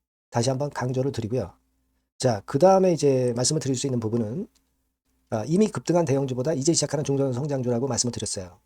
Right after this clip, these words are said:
아, 생바닥 상승 초기 국면 진입 중소형주라고 말씀을 드렸습니다. 그죠?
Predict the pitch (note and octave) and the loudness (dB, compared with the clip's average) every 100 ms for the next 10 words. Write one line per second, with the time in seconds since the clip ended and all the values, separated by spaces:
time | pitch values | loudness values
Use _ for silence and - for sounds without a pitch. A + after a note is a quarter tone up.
0 | _ G2 F2+ G#2 _ _ _ - F#3+ F3+ | _ -14 -14 -16 _ _ _ 0 2 4
1 | D#3+ E3+ F3 - - D3+ C#3+ C#3 D3+ C#3+ | 4 4 0 -2 -6 -4 -4 -6 -6 -6
2 | C3 C#3+ D#3 - C3 D3 _ - D3 C3 | -4 -4 -6 -4 -4 -6 _ -4 0 0
3 | B2 A2+ A2 G2+ G2+ G#2 F#2+ - G2+ F#2 | 0 -4 -6 -6 -8 -10 -10 -10 -12 -16
4 | - | -16